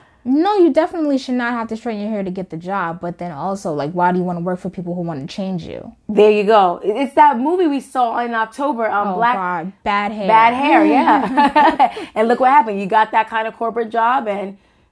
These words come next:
Speaker 2: literally killed you. But, um, going back to Mo-,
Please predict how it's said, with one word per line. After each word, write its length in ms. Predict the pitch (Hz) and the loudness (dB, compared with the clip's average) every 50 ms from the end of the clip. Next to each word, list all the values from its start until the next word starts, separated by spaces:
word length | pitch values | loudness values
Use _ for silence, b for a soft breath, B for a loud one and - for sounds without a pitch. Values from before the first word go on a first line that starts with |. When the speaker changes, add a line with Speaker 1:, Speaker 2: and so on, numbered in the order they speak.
| _ _ - | _ _ -2
Speaker 2:
literally 360 | 185 190 202 214 220 233 247 | 0 0 2 2 0 0 -2
killed 300 | - 294 294 311 254 226 | -2 -4 -4 -4 -6 -6
you. 180 | 226 208 196 196 _ b b b b b b b - | -10 -12 -12 -16 _ b b b b b b b 2
But, 220 | 202 247 254 - | 4 4 4 4
um, 480 | - 247 240 233 220 214 220 226 233 - b b b b b b b b b b _ 247 196 | 4 2 4 4 2 2 0 -4 -8 -16 b b b b b b b b b b _ -6 0
going 240 | 269 311 381 403 392 | 2 2 2 4 2
back 200 | 381 359 - - | 0 -2 -2 -4
to 80 | 285 240 | -6 -4
Mo-, 200 | 247 247 240 | -4 -6 -8